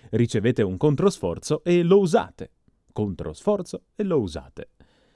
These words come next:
E finché siete in grado di usare questi controsforzi, beh, sarete a posto. Intendo dire, non è aberrante farsi sparare addosso, è aberrante non sparare di rimando.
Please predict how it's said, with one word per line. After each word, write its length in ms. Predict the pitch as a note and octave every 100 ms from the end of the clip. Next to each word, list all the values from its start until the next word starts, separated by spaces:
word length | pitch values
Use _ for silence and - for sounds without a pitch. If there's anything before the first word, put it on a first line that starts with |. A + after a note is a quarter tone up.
| _ _ _ _ _ _
E 100 | -
finché 300 | D3+ C3+ A#2+
siete 320 | F3+ C#3+ C#3 C#3+
in 160 | A2
grado 320 | G2+ C#3 E3
di 140 | A#2 G2+
usare 520 | F2+ G2 F3+ B2+ D#2+
questi 360 | E2+ A2 - F2+
controsforzi, 1080 | A2 G#2 F3 - - G#2 - G#2+ D#2 D2 -
beh, 260 | G#2 G2+ - _
sarete 420 | - E2 D#2+ F2+
a 80 | A#2
posto. 460 | A3 G3 - B2+ - _ _ _ _
Intendo 340 | D#3+ E3 G#3+ F#3
dire, 460 | F#3+ F3 D#3 -
non 160 | C#3+ E3
è 60 | A#3+
aberrante 880 | F#3 C#3+ B2 B2+ G#2+ G2+ F#2+ F#2
farsi 480 | E2+ A2 A#2+ - A2
sparare 480 | - - G2+ G#2 G2+
addosso, 640 | F#2 F#2+ F#2 - F#2+ E2+ - _
è 140 | - A#2+
aberrante 720 | A2+ C#3+ G2+ F#2 B2+ B2 F2
non 320 | G#2+ C#3 C3+
sparare 680 | A#2+ - G#2+ G#2+ A#2 C3 G2+
di 140 | G2
rimando. 640 | G2+ G2 B2+ D#3 E2+ D#2